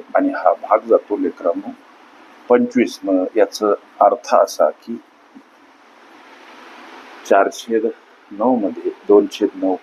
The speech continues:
किती वेळा मिळवावेत? पंचवीस वेळा, म्हणजे उत्तर सहा येईल. वाटल्यास हे टॅली करा. ओके, व्यवहारी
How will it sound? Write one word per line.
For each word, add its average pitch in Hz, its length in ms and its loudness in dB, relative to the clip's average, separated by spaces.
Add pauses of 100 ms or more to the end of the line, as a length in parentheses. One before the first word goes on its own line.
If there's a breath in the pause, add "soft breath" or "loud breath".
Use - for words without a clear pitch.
किती 120 220 0
वेळा 113 300 4 (180)
मिळवावेत? 110 520 4 (880)
पंचवीस 101 480 2
वेळा, 85 220 2 (260)
म्हणजे 98 360 -2 (640)
उत्तर 117 380 2
सहा 92 360 0 (140)
येईल. 95 180 -2 (220)
वाटल्यास 101 400 0
हे 101 60 -2 (100)
टॅली 87 180 2 (100)
करा. 69 140 -4 (960)
ओके, - 180 -2 (3750)
व्यवहारी 110 560 4